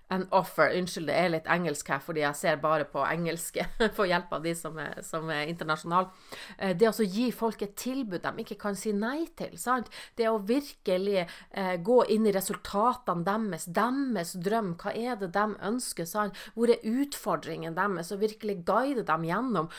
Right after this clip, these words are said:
sånn at det blir en no-brainer å si ja til det. Og det Annick Stingal sier da, vi må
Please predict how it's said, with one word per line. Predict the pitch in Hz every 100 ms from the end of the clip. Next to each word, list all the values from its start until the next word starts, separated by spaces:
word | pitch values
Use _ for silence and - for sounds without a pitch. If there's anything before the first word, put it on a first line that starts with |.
| -
sånn | - - 269 196
at | 170
det | 185
blir | 190 240 -
en | 208 220
no-brainer | 233 302 220 165 151 147 147 -
å | 185
si | - 170 165
ja | 170 -
til | - -
det. | - - _ _ - - - 190 214
Og | 214 - - -
det | 196 285
Annick | 247 233 226
Stingal | - 214 202 202 240 262
sier | - 233 220
da, | 214 285 294 - -
vi | 170 220 262
må | 240